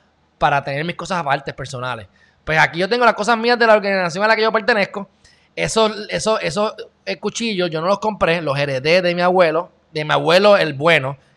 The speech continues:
mi abuelastro, porque aquí yo les he hablado de mi abuelo, abuelo, abuelo, que es el que no sirve mucho para nada, pero el de verdad, el que es abuelastro, que también tuve mis cosas con él, pero no importa, me hizo bien al final y tuve una muy buena despedida porque él murió,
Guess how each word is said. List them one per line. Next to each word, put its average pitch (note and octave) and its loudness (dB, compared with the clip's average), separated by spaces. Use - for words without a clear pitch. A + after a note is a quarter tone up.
mi D3+ -6
abuelastro, C#3+ 2
porque C3 -14
aquí B2+ -20
yo B2+ -10
les D3 -2
he F3 6
hablado F3+ 6
de F3 2
mi E3 2
abuelo, D#3+ 4
abuelo, F3+ 4
abuelo, F3 4
que C#3+ -8
es C3+ -8
el E3 -2
que C#3 -8
no C#3 -4
sirve D#3 -8
mucho D#3+ -8
para D#3+ -2
nada, - -16
pero B2+ -6
el B2+ -8
de A#2+ -4
verdad, B2 0
el B2 -10
que C3 -6
es B2 -8
abuelastro, C#3 0
que F3+ -6
también G3 0
tuve C4 4
mis B3+ 0
cosas A#3 -2
con A3+ -2
él, C4+ 2
pero F#3 0
no F3+ -2
importa, G3 2
me C#3+ -8
hizo F#3+ -2
bien G3+ 0
al F#3 0
final F#3+ 0
y D#3+ -10
tuve D#3 -2
una F3 0
muy F3 -2
buena E3 -2
despedida D3 -4
porque A#2+ -12
él C3+ -12
murió, D3 -8